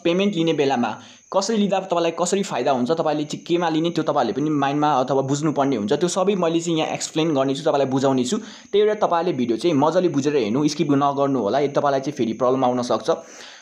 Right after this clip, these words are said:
र यदि ओल्ड भ्युअर हो भने तपाईँलाई मेरो बानी नै थाहा छ। <laughs> So, पर्सनल, होइन? Anyway, यदि तपाईँ इन्ट्रेस्टेड हुनुहुन्छ भने फ्रीमा अनलाइन अर्निङ गर्नको लागि तपाईँहरूले चाहिँ यो भिडियो मजाले बुझेर हेर्नु, फेरि पनि भन्दैछु। So, without any ado,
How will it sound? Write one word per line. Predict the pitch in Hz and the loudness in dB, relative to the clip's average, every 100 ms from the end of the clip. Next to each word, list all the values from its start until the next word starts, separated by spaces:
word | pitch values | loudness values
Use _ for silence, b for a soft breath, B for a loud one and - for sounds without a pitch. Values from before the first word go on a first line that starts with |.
| - | -2
र | 120 120 123 | 2 2 2
यदि | 160 175 180 | 0 0 0
ओल्ड | 143 135 | 0 0
भ्युअर | 127 120 | 2 0
हो | 110 | 0
भने | 113 | -2
तपाईँलाई | 131 127 | -2 0
मेरो | 127 120 | 0 0
बानी | 120 123 | -2 -2
नै | 139 | -4
थाहा | 135 110 | -4 -6
छ। | 110 | -4
<laughs> | 127 110 - 151 - - - - | -4 -2 -2 -2 -4 -14 -16 -2
So, | - 135 131 131 | 4 6 6 2
पर्सनल, | 143 147 151 156 | -2 -2 -2 0
होइन? | 123 165 180 B B - | 2 0 -4 B B 0
Anyway, | 208 220 220 - - - | 2 2 0 -6 -8 -2
यदि | 185 | 2
तपाईँ | 180 180 | 4 2
इन्ट्रेस्टेड | 160 180 185 | 2 0 2
हुनुहुन्छ | 160 123 | 2 2
भने | 143 143 | 2 0
फ्रीमा | 143 165 | 2 2
अनलाइन | 175 147 151 | 2 2 2
अर्निङ | 147 147 143 | 2 2 2
गर्नको | 135 139 139 | 2 2 2
लागि | 139 185 | 0 -2
तपाईँहरूले | - - - 147 127 | -6 -8 -4 0 0
चाहिँ | 104 135 | 0 0
यो | |
भिडियो | 117 131 | 2 0
मजाले | 170 127 131 | 2 2 2
बुझेर | 120 120 123 | 0 0 0
हेर्नु, | 110 107 143 | 0 -2 -2
फेरि | 123 120 | -2 0
पनि | 120 | 0
भन्दैछु। | 107 101 104 - | 0 -2 -2 -4
So, | - - 127 | -4 -4 0
without | 113 120 127 | 2 2 2
any | 143 | 0
ado, | 185 | -2